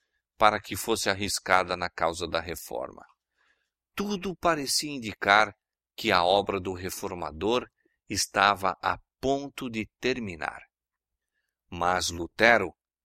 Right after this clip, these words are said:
ainda era destemido. Roma tinha arremessado seus anátemas contra ele, e o mundo olhava, nada duvidando de que parecesse ou fosse obrigado a render-se. Mas com poder terrível,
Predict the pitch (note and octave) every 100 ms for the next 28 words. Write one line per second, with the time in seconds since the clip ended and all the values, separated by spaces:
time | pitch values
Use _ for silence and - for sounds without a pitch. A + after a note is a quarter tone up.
0 | _ _ _ G2+ A#2 D#3+ D#3+ C#3 C3 B2
1 | A2 A2+ - - E2 D#2 D2+ - - _
2 | _ _ _ _ _ - A#2 G3 A#3 A3
3 | G3+ - G3 F3+ D#3+ E3 D#3+ C#3 - C#3
4 | C3+ - C#3+ B2+ A#2+ G#2 A2+ A#2+ A#2 A2
5 | G#2 - G2 E2+ D#2+ E2 A2 B2 A2 _
6 | _ _ _ - C#3 C3 C#3+ G#3+ G#3+ F3+
7 | A2+ F2+ F#2 G#2+ F2+ E2+ - _ _ -
8 | A#2 F#3+ G#3+ G3+ E3+ D#3+ C#3 C3+ D#3 D3+
9 | C3+ - D3 C#3 C3 A#2+ - - G#3 F#3+
10 | F#3+ F3 - E3 - E3 D#3 C3+ A#2 A#2+
11 | A#2+ A2+ B2 G2+ F2+ E2+ - - - _
12 | _ _ _ _ - F#2+ G2 - - A#2+
13 | - A2+ G2 A2 E3 D#3 - D#3+ G#2+ A#2+
14 | D#3 C#3+ D#3